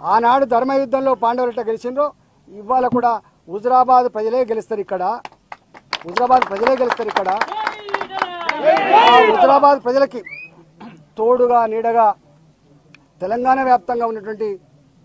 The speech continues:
విద్యార్థులు, నిరుద్యోగ యువకులు, మేధావులు, ఇవాళ తెలంగాణ యావత్ ప్రజానికం ఇక్కడ అండగా ఉంటారు అని చెప్పి నేను మనవి చేస్తా ఉన్నా.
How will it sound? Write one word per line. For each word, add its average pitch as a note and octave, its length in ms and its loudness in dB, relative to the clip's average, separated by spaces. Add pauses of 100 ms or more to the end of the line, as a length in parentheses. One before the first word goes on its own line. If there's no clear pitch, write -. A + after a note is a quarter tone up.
(160)
విద్యార్థులు, A#3 960 -4 (880)
నిరుద్యోగ A3+ 460 -2
యువకులు, A#3+ 680 -2 (640)
మేధావులు, B3 840 4 (580)
ఇవాళ G3 200 -6
తెలంగాణ A3 380 -6
యావత్ G#3+ 360 -4
ప్రజానికం G#3 520 -8 (360)
ఇక్కడ F#3+ 280 -6
అండగా A3 380 -4
ఉంటారు A#3+ 360 -4
అని A3 100 -8
చెప్పి G#3 200 -12
నేను G3 260 -12 (100)
మనవి F#3 180 -12
చేస్తా G3 220 -10
ఉన్నా. A3 200 -12